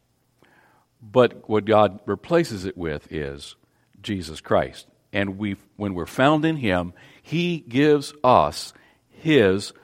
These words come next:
righteousness. And what does his righteousness provide for us?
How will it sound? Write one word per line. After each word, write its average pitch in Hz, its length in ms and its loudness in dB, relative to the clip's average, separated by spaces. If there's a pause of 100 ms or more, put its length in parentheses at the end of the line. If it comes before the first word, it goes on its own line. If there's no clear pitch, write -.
(360)
righteousness. 101 800 2
And 107 160 -6
what 214 160 2
does 233 180 0
his 185 220 2
righteousness 131 800 0
provide 143 500 2
for 196 280 -2
us? 80 260 0